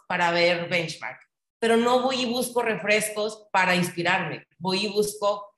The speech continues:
ok, esto tiene que ver algo con espiritualidad, o tiene algo que ver con well-being, o tiene algo que ver con mucha salud, voy y busco cosas que tengan que ver con salud, con espiritualidad, con,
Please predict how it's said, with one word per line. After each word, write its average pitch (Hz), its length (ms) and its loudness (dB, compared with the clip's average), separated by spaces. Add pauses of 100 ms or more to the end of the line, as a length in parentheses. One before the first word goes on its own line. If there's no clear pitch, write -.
(520)
ok, 175 300 -10
esto 208 640 0
tiene 220 300 -2
que 214 100 -2
ver 202 140 0
algo 208 260 -2
con 208 160 -6
espiritualidad, 196 1300 4
o 185 280 0
tiene 190 200 -4
algo 190 200 -4
que 185 80 -12
ver 180 180 0
con 180 120 -2 (300)
well-being, 202 640 2
o 185 80 -4
tiene 180 160 -6
algo 175 180 -6
que 175 60 -2
ver 170 160 2
con 175 100 -6 (440)
mucha 214 200 2
salud, 220 480 2
voy 214 200 0
y 208 100 -6
busco - 460 -10
cosas 196 280 -6
que 185 80 -12
tengan 180 240 -4
que 180 80 -4
ver 170 140 -4
con 175 120 -4
salud, 170 360 -4
con 160 100 -6
espiritualidad, 156 720 -4
con, 147 140 -10